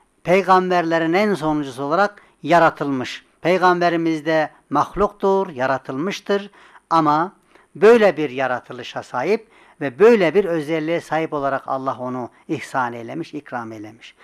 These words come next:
Yani biz peygamberimizi överken, peygamberimizi methederken, peygamberimizi severken Allah'ın nimetlerine mazhar olmuş,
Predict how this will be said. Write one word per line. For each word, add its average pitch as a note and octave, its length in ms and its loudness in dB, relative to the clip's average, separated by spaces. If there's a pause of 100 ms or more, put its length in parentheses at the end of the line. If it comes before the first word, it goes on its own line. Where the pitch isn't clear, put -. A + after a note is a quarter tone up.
(280)
Yani A3 320 4
biz A3+ 140 -4
peygamberimizi G#3 800 -2
överken, F#3 520 0 (540)
peygamberimizi G3+ 640 0
methederken, F#3 760 0 (280)
peygamberimizi G3 680 2
severken F#3 600 0 (300)
Allah'ın G#3+ 640 4
nimetlerine G3 600 -2
mazhar F#3 400 2
olmuş, A#2+ 400 -6